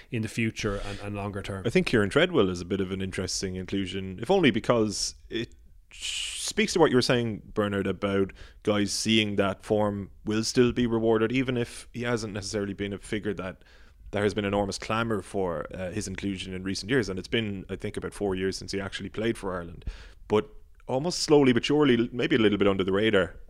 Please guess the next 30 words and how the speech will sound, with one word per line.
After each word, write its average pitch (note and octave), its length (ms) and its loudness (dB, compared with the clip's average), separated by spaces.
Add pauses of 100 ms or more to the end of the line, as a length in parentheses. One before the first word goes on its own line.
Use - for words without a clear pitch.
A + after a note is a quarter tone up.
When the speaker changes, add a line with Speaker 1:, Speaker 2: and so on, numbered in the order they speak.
(160)
Speaker 2:
probably A2 260 2
not G2+ 200 -2
to G2 100 -4
Ulster G2 240 -2
fans, F#2 280 -6
I'll, F#2 220 -8
I'll F#2 80 -10
probably F#2+ 280 -4
get F#2 100 -4
a F#2 60 -4
few G#2 160 -4
emails G#2+ 280 2
about F#2 240 -2
this, G2 160 -2
but - 240 -8 (360)
he, G#2 100 -4
<laughs> - 40 -8
he's - 440 0
been, B2 340 0 (400)
uh, G#2 400 2
really C#3+ 200 6
impressive E3+ 680 0
and G#2 240 2
has G#2 140 2
played B2+ 280 2
his G2+ 100 0
way G2+ 120 4
into F#2+ 140 -2
contention. G2 580 -4 (460)
Um, G2+ 560 -2